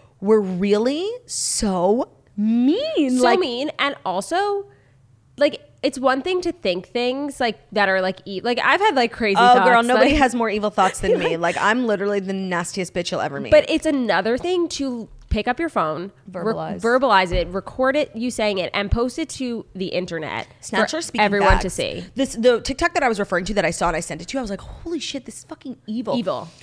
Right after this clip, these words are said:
Speaker 1: Because as far, what everyone thinks is that her husband was embezzling money from her company. We have no proof of that, and the company has denied it.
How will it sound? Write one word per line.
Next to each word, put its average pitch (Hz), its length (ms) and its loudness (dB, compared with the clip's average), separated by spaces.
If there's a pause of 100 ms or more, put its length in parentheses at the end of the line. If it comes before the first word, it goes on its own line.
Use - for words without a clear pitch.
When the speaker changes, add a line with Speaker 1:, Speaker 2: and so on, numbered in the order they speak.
(240)
Speaker 1:
Because 339 240 0 (160)
as 554 120 2
far, 440 120 2 (140)
what 349 260 0
everyone 240 440 2
thinks - 600 -8
is 220 160 -2
that 196 220 2 (260)
her 311 240 -4
husband 196 340 0
was 185 140 -6
embezzling 170 360 -6
money 165 200 -6
from 160 320 -6
her 170 120 -12
company. 156 300 -8
We 165 80 -6
have 175 80 -6
no 220 120 -4
proof 202 200 -8
of 175 60 -12
that, 170 240 0
and 180 80 -10
the 170 40 -6
company 170 300 -8
has 160 160 -8
denied 147 220 -8
it. - 160 -14